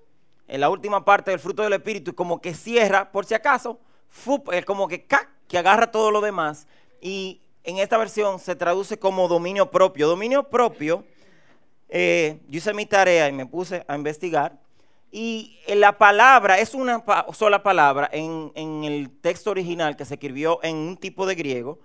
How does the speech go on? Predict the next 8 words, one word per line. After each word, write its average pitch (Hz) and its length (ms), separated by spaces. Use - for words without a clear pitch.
y 226 180
se 214 220
lee, 208 600
Fausto 180 320
me 180 120
puede 175 260
corregir, 165 580
encrateia. 185 960